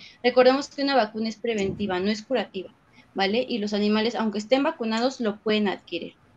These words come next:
Pero sí, esta parte puede ser la que, la que ellos puedan compartir,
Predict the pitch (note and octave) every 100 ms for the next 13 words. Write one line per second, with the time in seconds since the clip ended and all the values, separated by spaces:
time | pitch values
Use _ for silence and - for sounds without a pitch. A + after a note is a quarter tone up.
0 | _ _ _ G#3+ G3+ G3+ G3+ - G#3+ F#3
1 | G#3+ A3+ A3+ G#3+ A3 - G#3+ G3 G3+ G3+
2 | G3 G3 - E3 E2+ F#3 - _ _ _
3 | _ _ _ _ _ _ _ - G#3 G#3
4 | A3 A#3 - G#3 G3+ G#3 F3+ G#3 G#3 -
5 | G3